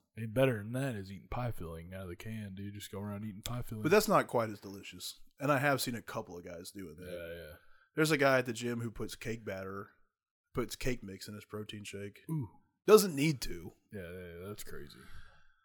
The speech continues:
Speaker 2: Anyway,
Speaker 1: Yuck.
Speaker 2: there's all types of crazy shit that goes on.
Speaker 1: Yeah.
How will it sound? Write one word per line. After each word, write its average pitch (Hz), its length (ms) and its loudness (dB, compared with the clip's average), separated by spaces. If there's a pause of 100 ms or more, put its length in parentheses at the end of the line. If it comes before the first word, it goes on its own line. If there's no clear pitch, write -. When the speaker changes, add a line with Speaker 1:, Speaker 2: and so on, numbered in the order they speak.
(880)
Speaker 2:
Anyway, 110 500 4
Speaker 1:
Yuck. 127 260 0
Speaker 2:
there's 190 160 6
all 202 160 12
types 170 280 8
of 135 60 -2
crazy 147 280 6
shit 123 220 6
that 113 100 -2
goes 110 260 0
on. 107 380 -2 (200)
Speaker 1:
Yeah. 139 180 -2